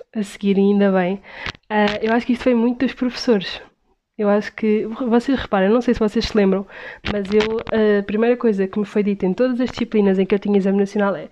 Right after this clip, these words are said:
"Olá, eu sou a Maria, eu vou dar a disciplina de não sei o quê, isto é uma disciplina de exame nacional, portanto nós vamos ter que trabalhar muito, não sei o quê." Tipo, apesar disso ser tudo verdade, epá, eu no décimo ano estou longe de saber o que é um exame nacional, tipo,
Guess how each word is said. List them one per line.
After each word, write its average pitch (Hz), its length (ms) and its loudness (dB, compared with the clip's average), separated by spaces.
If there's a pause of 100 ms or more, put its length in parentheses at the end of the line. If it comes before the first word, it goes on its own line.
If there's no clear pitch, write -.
(320)
"Olá, 269 360 2
eu 262 80 2
sou 240 200 2
a - 20 4
Maria, 240 580 4
eu 226 80 2
vou 214 140 0
dar 208 140 2
a - 20 0
disciplina 202 500 0
de 190 60 -2
não 202 140 0
sei 202 200 0
o 190 60 0
quê, 247 400 -4 (240)
isto - 180 -14
é 208 40 0
uma 196 100 2
disciplina 233 420 2
de 254 60 2
exame 240 240 2
nacional, 196 640 -2 (320)
portanto 196 300 0
nós 190 180 4
vamos 202 160 0
ter 254 120 0
que - 60 -8
trabalhar 254 340 2
muito, 196 360 2
não 254 80 2
sei 240 160 0
o 233 40 -4
quê." 202 280 2 (400)
Tipo, 233 320 -4
apesar 233 280 2
disso 254 180 -2
ser 262 160 -4
tudo 190 200 -2
verdade, 175 460 0 (420)
epá, - 280 -4
eu 185 80 2
no 196 120 4
décimo 208 440 2
ano 214 220 2
estou 240 300 0
longe 202 320 2
de - 80 -20
saber 226 260 2
o 226 40 -2
que 247 140 -2
é - 20 2
um 262 80 2
exame 247 260 4
nacional, 247 460 2
tipo, - 300 -6